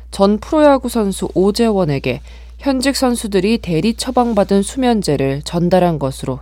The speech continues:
드러났습니다. 오재원의 전 소속팀 두산은 자체 조사를 통해 선수 여덟 명이 대리 처방받은 수면제를 오재원에게 건넨 사실을 파악하고 이를 케이비오 클린 베이스볼 센터에 신고했습니다.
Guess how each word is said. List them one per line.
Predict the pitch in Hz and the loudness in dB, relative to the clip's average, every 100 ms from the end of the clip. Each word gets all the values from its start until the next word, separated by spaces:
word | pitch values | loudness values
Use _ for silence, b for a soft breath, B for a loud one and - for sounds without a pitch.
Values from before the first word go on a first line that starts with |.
| - | -4
드러났습니다. | 180 147 139 - - 127 - 110 - B B B B B B B B | 0 0 -2 -6 -10 -10 -8 -12 -12 B B B B B B B B
오재원의 | - 220 277 277 269 269 | 4 6 8 6 6 4
전 | 240 233 240 | 4 2 2
소속팀 | 254 254 240 - 214 | -2 -2 -2 -2 -2
두산은 | 190 202 208 233 175 147 185 | 0 0 4 4 4 0 -4
자체 | 190 180 - 240 | -2 -2 0 -2
조사를 | 220 208 208 190 | 0 2 2 0
통해 | - 165 180 190 120 | -4 0 4 4 2
선수 | - 247 233 226 | -2 -4 -2 0
여덟 | 139 190 | 2 2
명이 | 170 147 165 240 B B B B | 2 2 2 0 B B B B
대리 | - 190 254 | 4 4 4
처방받은 | - 262 240 214 202 214 | 2 2 4 4 2 0
수면제를 | - 240 220 180 185 190 b b | 0 0 2 2 2 2 b b
오재원에게 | - 170 170 180 165 151 139 147 | 2 2 4 4 4 2 0 -2
건넨 | - 165 185 208 220 | -2 0 2 4 2
사실을 | 208 190 - 143 139 | 0 -4 -2 -4 -4
파악하고 | 170 156 151 151 180 185 127 B B B B - | -6 -6 -6 -8 -2 -2 -2 B B B B 2
이를 | 185 208 165 | 8 8 8
케이비오 | - 269 262 247 226 147 | 2 -2 0 2 2 2
클린 | - 262 254 247 | -2 0 0 0
베이스볼 | 185 170 - 208 190 185 | 0 0 -2 -2 0 0
센터에 | 180 151 139 147 131 135 | -2 -4 -4 -4 -4 -6
신고했습니다. | - 220 175 135 - - 117 - 95 | -4 -4 -2 -4 -6 -10 -10 -8 -10